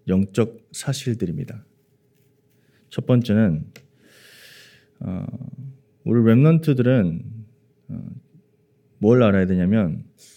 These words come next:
출생 배경 자체가 창세기 삼 장, 육 장, 십일 장이라는 거죠. 그 뜻은 뭡니까? 하나님 모르고 하나님은 모르는 상태에서 태어났다는 거죠.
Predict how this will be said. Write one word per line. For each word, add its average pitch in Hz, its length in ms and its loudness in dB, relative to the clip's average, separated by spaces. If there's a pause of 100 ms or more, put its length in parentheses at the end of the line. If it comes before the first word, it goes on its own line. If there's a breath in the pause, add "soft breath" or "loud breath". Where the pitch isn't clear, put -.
(640 soft breath)
출생 156 1000 0
배경 131 420 0
자체가 101 800 -6 (480)
창세기 143 580 -2
삼 143 320 -2
장, 120 400 -2 (540)
육 107 260 -4
장, 110 400 -2 (280)
십일 139 420 -4
장이라는 73 400 -4
거죠. - 180 -20 (1120)
그 120 300 0
뜻은 135 260 0
뭡니까? 90 520 -4 (1160)
하나님 143 760 0
모르고 127 640 2 (1000)
하나님은 127 580 0
모르는 143 380 2
상태에서 147 540 -2
태어났다는 104 580 -8
거죠. - 200 -18